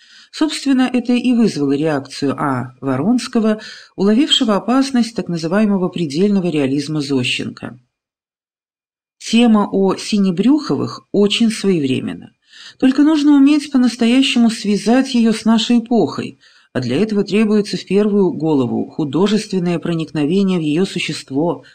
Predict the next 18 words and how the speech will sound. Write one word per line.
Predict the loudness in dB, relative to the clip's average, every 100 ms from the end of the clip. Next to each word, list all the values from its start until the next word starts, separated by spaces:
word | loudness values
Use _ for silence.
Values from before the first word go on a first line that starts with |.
| _ -4
в |
её | -2 -2
сердце. | -2 -2 -2 -4 -14 -18 _ _ _ _ _ _ _ 0
Иначе | 0 2 0
будут | 0 0 -2
получаться | -2 -2 0 -2 0 0
либо | 0 0
недоговорённости | 0 0 0 0 0 0 0 -2 -4 -6
и | -2 0
неопределённости, | 0 -2 -4 -4 0 2 2 0 -4 -10 -14 -14 _ -20 -20 -6
либо | 0 2 2
безделушки | 0 0 2 2 2 0 0
и | 2
бонбоньерки, | 2 2 2 2 2 0 -2 -6
либо | -2 -2 0 -2
прямо | 0 0 2 0
контрреволюционные | -2 -6 -2 -2 -2 -2 -2 0 0 0
вещи. | -2 -2 -4 -8